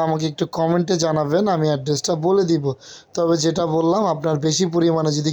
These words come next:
খেলনা লাগে, তো সুপার শপ এড়িয়ে চলবেন, এখানে একটু দাম বেশি। তবে এখানে আরেকটা সুবিধা আছে যে আপনার ইউনিক খেলনাগুলো এখান থেকে কালেক্ট করতে পারবেন, যেগুলো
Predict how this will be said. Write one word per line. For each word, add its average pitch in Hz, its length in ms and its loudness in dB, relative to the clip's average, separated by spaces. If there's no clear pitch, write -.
খেলনা 151 340 0
লাগে, 151 260 0
তো 165 80 0
সুপার 170 340 -2
শপ 202 140 0
এড়িয়ে 156 280 2
চলবেন, 160 380 2
এখানে 190 300 -4
একটু 160 140 -4
দাম 175 120 0
বেশি। 151 260 0
তবে 180 220 2
এখানে 190 300 0
আরেকটা 170 280 -2
সুবিধা 202 320 4
আছে 175 160 -2
যে 170 60 2
আপনার 170 220 -2
ইউনিক 185 320 2
খেলনাগুলো 165 500 0
এখান 156 180 -2
থেকে 160 260 0
কালেক্ট 170 320 -2
করতে 202 240 -2
পারবেন, 160 300 2
যেগুলো 170 280 2